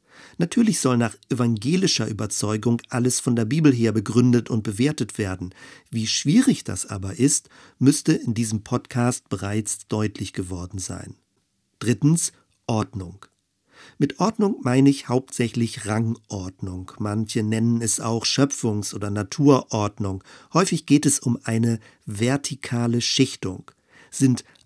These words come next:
einzelne Gläubige Gott näher als andere? Natürlich würde das sofort bestritten werden, aber wie lässt sich die Überzeugung der Gleichheit vor Gott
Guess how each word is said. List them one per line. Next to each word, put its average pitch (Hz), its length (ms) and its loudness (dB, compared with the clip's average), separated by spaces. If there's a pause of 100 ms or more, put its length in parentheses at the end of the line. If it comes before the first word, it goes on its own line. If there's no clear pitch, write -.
einzelne 156 640 2
Gläubige 117 600 0
Gott 110 360 -4
näher 113 640 0
als - 340 -4
andere? 113 580 -2 (640)
Natürlich 220 460 2
würde 151 180 4
das 123 200 2
sofort 120 500 0
bestritten 110 640 0
werden, 95 340 -6
aber 120 280 0 (340)
wie 156 160 2
lässt 156 320 4
sich 143 220 -2
die 143 100 -2
Überzeugung 135 920 6
der 113 200 2
Gleichheit 139 800 0
vor 139 260 2
Gott 104 360 -4